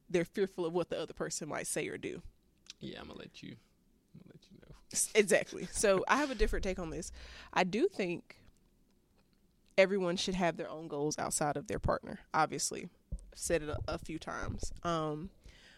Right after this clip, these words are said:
Speaker 1: but I do think it is selfish to have goals that don't include your partner if it is going to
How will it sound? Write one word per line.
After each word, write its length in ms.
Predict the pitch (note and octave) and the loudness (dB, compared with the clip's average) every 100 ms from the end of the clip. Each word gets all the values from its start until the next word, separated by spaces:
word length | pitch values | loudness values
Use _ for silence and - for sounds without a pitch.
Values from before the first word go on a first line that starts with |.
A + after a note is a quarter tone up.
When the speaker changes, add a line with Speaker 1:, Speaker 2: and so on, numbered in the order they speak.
| - - | -20 -14
Speaker 1:
but 460 | E3+ A3 A#3+ F#3+ - | 0 4 6 4 2
I 100 | D3+ | 0
do 300 | D#3+ D#3+ D#4+ | 2 4 6
think 540 | F#4 - E3+ D3+ - - - _ _ _ - - | 4 2 0 -2 -10 -20 -20 _ _ _ -20 0
it 140 | F3+ | 2
is 100 | F3 | 2
selfish 440 | - F3 F#3 E3+ - | 2 2 2 -2 -6
to 120 | E3+ | -4
have 240 | D#3+ G3+ | -6 -4
goals 600 | - D3+ D3 D3 - - - | 0 0 0 -4 -4 -6 -4
that 200 | D#3 - | -4 -2
don't 200 | D#3+ C#3+ | -6 -6
include 440 | C#3+ - E3 D#3+ | -10 -4 -4 -2
your 100 | - | -6
partner 580 | - F#3 F3 F3+ F3+ G3 - _ - _ _ _ - | -2 -2 0 -2 -2 -4 -12 _ -20 _ _ _ -4
if 220 | D#3+ E3 - | -2 -2 -2
it 180 | E3+ E3+ | 2 4
is 160 | E3 | 2
going 520 | E3 D#3+ D#3+ D#3 D#3 F#3 | -2 -4 -2 -2 -4 -2
to 600 | - E3+ D#3 D3+ D3 | 0 2 2 0 -2